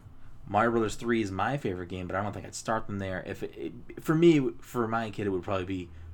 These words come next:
the first Super Mario Brothers for the N E S or Super Mario World for the Super Nintendo, just because I feel like those are accessible, not too convoluted,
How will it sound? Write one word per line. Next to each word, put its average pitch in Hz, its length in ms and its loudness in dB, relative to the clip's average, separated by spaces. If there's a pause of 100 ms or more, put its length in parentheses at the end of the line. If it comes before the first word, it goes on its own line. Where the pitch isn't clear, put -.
the 110 100 -2
first 123 300 0
Super 110 180 -4
Mario 101 220 0
Brothers 98 380 -2 (100)
for - 160 -16
the 92 100 -4
N 95 80 -6
E 92 80 -6
S 92 280 -6 (100)
or 90 100 -4
Super 104 240 -6
Mario 90 240 0
World 87 260 -6
for 90 120 -12
the 82 60 -8
Super 90 200 -8
Nintendo, 87 320 -6 (300)
just 101 160 -10
because 98 160 0
I 95 60 -2
feel 98 180 -4
like 90 100 -4
those 95 220 -4
are 87 260 -2 (640)
accessible, 104 720 -4 (500)
not 98 360 0 (180)
too 113 220 -2
convoluted, 95 720 -4